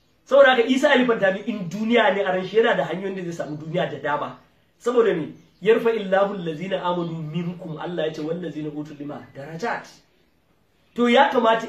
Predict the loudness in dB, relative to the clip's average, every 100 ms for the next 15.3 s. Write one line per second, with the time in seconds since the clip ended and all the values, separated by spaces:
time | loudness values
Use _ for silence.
0 | -12 -8 -2 -2 0 -2 -2 -6 -8 -10
1 | -6 -4 -2 0 0 -2 -2 -6 -6 -6
2 | -8 -10 -12 -12 -10 -8 -8 -6 -6 -8
3 | -14 -14 -18 -20 _ _ -10 -10 -8 -8
4 | -8 -12 -14 -16 -20 _ _ -20 -20 -6
5 | 0 6 6 6 4 4 2 6 4 4
6 | -2 2 2 2 -2 -4 -4 -4 -6 0
7 | 0 0 -2 -6 -4 -4 -6 -6 -4 -4
8 | -2 4 4 6 2 2 -2 -6 -6 -2
9 | 2 2 2 -2 -2 -2 -2 -8 -10 -10
10 | -16 -20 _ -20 -4 0 4 2 2 -6
11 | -2 0 0 -2 -6 -8 -10 -6 -4 -2
12 | -4 -4 -4 -6 -4 -4 -6 -10 -10 -12
13 | -10 -12 -14 _ _ _ _ -14 -10 -6
14 | -4 -4 -4 -6 -6 -8 -8 -10 -8 -8
15 | -8 -8 -10